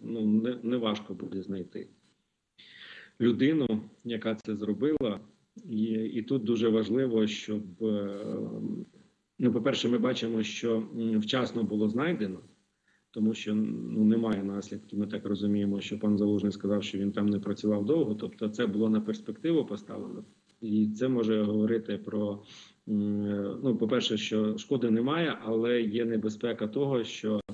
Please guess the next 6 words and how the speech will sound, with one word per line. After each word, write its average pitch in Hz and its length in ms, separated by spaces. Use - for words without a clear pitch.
е, 107 240
в 104 80
оточенні, 107 680
е, 98 480
то 110 280
Залужного 113 460